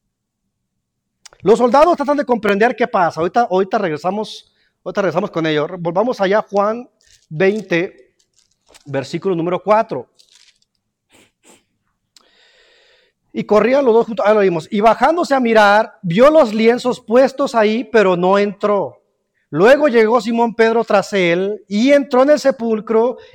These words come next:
y vio los lienzos puestos ahí, y el sudario", como ya lo expliqué hace rato, "que había estado sobre la cabeza de Jesús, no puesto con los lienzos, sino enrollado en un lugar aparte.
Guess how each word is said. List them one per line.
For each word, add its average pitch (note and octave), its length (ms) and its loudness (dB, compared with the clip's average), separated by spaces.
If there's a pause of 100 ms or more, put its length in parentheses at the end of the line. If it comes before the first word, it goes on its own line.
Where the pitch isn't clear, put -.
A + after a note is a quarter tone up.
y F#3+ 120 -4
vio G3+ 240 2
los C4 220 4
lienzos A#3 560 -2
puestos A3 520 -2
ahí, G#3+ 420 -2 (340)
y A3 280 0
el G#3 180 4
sudario", G#3 960 0
como E3 160 -16
ya F#3+ 60 -8
lo G3+ 40 -8
expliqué F3+ 240 -10
hace G3 160 -6
rato, F#3+ 420 -8 (1040)
"que D3 80 -2
había E3 220 2
estado C#4 240 2
sobre B3 200 -2
la A#3 100 2
cabeza A#3 280 -2
de A3 100 -2
Jesús, G#3+ 440 -10 (320)
no G#3 280 0
puesto B3+ 360 2
con A#3 140 -4
los G#3 140 -2
lienzos, G#3 580 -4 (260)
sino G3+ 300 -2
enrollado F#3+ 840 0
en D#3+ 220 -4
un F#3+ 260 -4
lugar D3 640 -10
aparte. D#3 440 -12